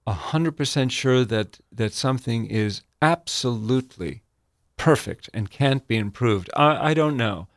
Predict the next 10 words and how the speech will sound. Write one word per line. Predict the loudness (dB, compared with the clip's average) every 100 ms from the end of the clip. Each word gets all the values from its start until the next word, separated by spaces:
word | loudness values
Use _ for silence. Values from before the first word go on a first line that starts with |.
| _ _ 2
I'm | 4 6 2 4
writing | 4 4
a | 0
novel | 2 4 2 0
now, | -4 -4 -4 -4 -8 _ _ _ -2
and | 2 4 2
the | 0
first | 2 0 0
page | 2 4 4 0 -4
has | -4 -2 -4 -8